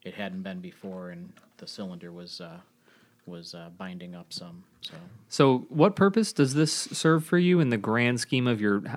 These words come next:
Speaker 2: h-, seventy hammer shots?
Speaker 1: <laughs> So this one will be one that I pull out for just pistols rounds or for Trouble in
Speaker 2: Yeah, you,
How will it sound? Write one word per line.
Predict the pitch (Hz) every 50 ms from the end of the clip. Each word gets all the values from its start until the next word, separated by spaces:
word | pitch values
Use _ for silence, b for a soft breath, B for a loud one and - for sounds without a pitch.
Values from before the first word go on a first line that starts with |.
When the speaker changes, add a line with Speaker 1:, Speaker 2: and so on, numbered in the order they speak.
| - _ -
Speaker 2:
h-, | 139 -
seventy | - - - 135 120 123 123 123 113
hammer | 113 127 123 123 131
shots? | 123 - 151 147 156 - - - - -
Speaker 1:
<laughs> | - 220 208 170 156 - - - - - 127 123
So | - 143 135 135 139 160 185 202
this | 208 170 170 165 - -
one | 180 170
will | 156 143
be | 135 139 135 131 127 131 - - - - _ _ _ _
one | - 123 117 117
that | 113 104
I | 104 101
pull | 101 - - 110 101
out | 98 95 95
for | - - 104 92
just | 95 95 - -
pistols | - 101 - - 87 87 87 -
rounds | 87 82 85 87 87 85 - -
or | 82 82
for | 80 _ - 92
Trouble | 85 - - - 95 87 87 85
in | 85
Speaker 2:
Yeah, |
you, | -